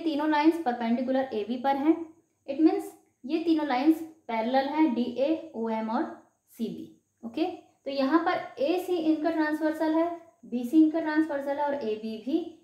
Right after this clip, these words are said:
इनका transversal होगा इन तीनों parallel lines का। इस diagram को हम इस तरह से घुमा के देखते हैं तो एडी, ओएम और बीसी तीनों parallel हमें दिखाई दे रहे हैं, साथ ही बीडी, एसी और एबी यहाँ पर हमें transversal lines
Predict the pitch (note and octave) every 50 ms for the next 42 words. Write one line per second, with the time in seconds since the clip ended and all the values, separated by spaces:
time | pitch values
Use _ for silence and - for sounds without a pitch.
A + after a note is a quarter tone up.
0 | _ _ G#3+ A3 G#3 G#3+ B3 A#3+ B3 G#3+ G3 F#3+ - - G3 F#3+ - A#3+ C4+ E4
1 | E4 - - - - G3 F#3+ F#3+ A3+ A#3+ - A#3+ A#3+ A#3 A3+ A#3 A#3 C4 C4 A#3+
2 | - A3+ G3 G3 G3+ G#3 G#3 G3 G3 F#3+ F#3 F#3+ - F#3+ F#3 - - _ _ _
3 | _ _ C4+ C4+ C4 C4 B3+ B3 B3+ C4 C4+ C4 C4 C#4 C#4 C4 - B3+ B3+ -
4 | C4 C4 C4 C4+ B3+ A#3 A#3+ A#3 A3 G#3 A3 - C4 B3+ C4+ C4 C4 - C4 C4+
5 | D4+ D#4+ E4 - - - _ _ - - - - A3 A#3 A#3+ A#3 - D4+ F#4 -
6 | - - - _ _ - A#3 B3 A#3+ B3 C4+ C#4 D4+ E4 F4+ - - - A#3+ A#3
7 | A#3 - A#3 A#3 - B3+ A#3+ - A3+ A#3 B3 A#3+ - A#3 G#3+ A3 A#3 B3 C4 C4+
8 | C4+ C4+ B3+ C4 - B3+ B3 A#3+ C4 C#4 C#4 D4 E4 E4+ E4+ - - - _ _
9 | _ _ _ D4 D4 D#4 E4 D#4+ - F4 F4+ E4+ C4 A3+ A3+ C4+ C#4+ D#4 D#4 D#4
10 | E4 F4+ F4+ - - - _ _ _ _ _ - A#3+ C#4+ E4 D#4+ D#4+ D#4+ D#4 D#4
11 | D#4 D#4+ D#4 - B3+ B3+ A#3 - - A#3+ C4 C4+ B3 A3+ G3 E3+ D#3 - - -
12 | _ _ _ _ _ - A#3+ A#3 C4 B3+ B3 C4+ B3+ A#3+ A3 A3 B3+ E4 E4 -
13 | - - - _ _ - A3 G3+ G3 - - F#3+ F#3+ - G#3 G3+ G3+ G3 G#3+ C4+
14 | F4 F4 E4+